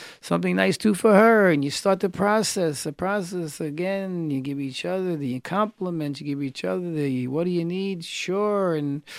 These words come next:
all of a sudden, the routine, the routine, the routine, even, and even when you get the bang, again,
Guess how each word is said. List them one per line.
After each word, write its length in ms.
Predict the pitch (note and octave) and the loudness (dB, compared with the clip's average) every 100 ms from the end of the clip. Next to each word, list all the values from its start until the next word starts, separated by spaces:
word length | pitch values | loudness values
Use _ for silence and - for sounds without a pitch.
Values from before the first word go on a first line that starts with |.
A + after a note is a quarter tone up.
| - - - - | -12 -12 -12 -2
all 120 | - | -2
of 80 | G#3 | 0
a 80 | |
sudden, 420 | F#3 - A#3 A#3+ F3+ | -2 2 2 2 2
the 120 | D#3+ | 0
routine, 800 | F3 F#3+ - A#3 C#4 C4+ G3+ E3 | 0 0 0 2 6 6 6 2
the 100 | E3 | 0
routine, 580 | F3+ F#3+ - G3+ A3 A3 | 0 0 -2 0 2 2
the 80 | |
routine, 540 | G#3 G3+ - G#3+ G#3+ F#3 | 0 -4 -2 0 0 0
even, 180 | F#3 F#3+ | -4 -2
and 160 | F#3+ | -2
even 240 | G3+ G#3 G#3 | 0 0 0
when 120 | G#3 | 0
you 80 | G3 | 2
get 240 | G#3+ - | 2 2
the 100 | G#3 | 0
bang, 640 | F3+ G#3 G#3+ F#3+ B2 A#2 - _ _ _ _ _ _ _ - | 6 8 8 6 2 -2 -10 _ _ _ _ _ _ _ -12
again, 680 | B2+ C#3 F#3+ E3 A#2+ A#2 | -6 2 4 4 2 -6